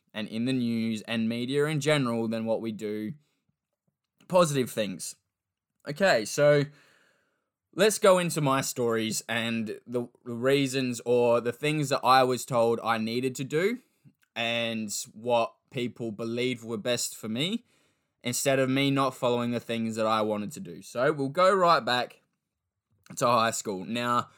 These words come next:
as I said in a previous podcast talking about my injuries and overcoming, overcoming setbacks, if you listen to it, I had a lot of injuries when I was in high school.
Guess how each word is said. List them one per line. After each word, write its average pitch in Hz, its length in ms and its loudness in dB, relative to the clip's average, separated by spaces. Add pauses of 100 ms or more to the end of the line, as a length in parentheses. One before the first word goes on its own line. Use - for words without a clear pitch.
(500)
as 160 220 4
I 170 100 6
said 135 580 4
in 123 720 -2 (180)
a 110 960 -2 (600)
previous 165 380 0
podcast 131 520 2
talking 120 280 -2
about 113 220 2
my 110 100 0
injuries 110 480 -2
and 110 100 -8
overcoming, 113 800 -2
overcoming 117 520 0
setbacks, 113 640 -2
if 110 160 -16
you 110 60 -10
listen 143 360 -4
to 104 160 -6
it, 95 120 -8 (380)
I 147 160 2
had 143 140 4
a 143 40 6
lot 127 220 2
of 113 80 -4
injuries 110 420 -2
when 104 100 -4
I 104 60 -2
was 104 100 -4
in 104 100 -6
high 101 180 -6
school. - 340 -12